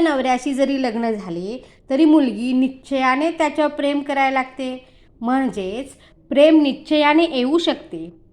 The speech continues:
राम आपल्या हृदयात आहे ही भावना ठेवूया.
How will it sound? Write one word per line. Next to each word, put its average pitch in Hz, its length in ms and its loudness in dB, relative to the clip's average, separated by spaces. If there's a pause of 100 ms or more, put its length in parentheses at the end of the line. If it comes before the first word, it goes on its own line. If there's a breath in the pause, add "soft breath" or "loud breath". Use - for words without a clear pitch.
(260)
राम 214 340 -2
आपल्या 247 320 -4
हृदयात 226 580 -2
आहे 196 460 -6 (360 loud breath)
ही 330 120 2
भावना 262 440 0
ठेवूया. 269 1160 -6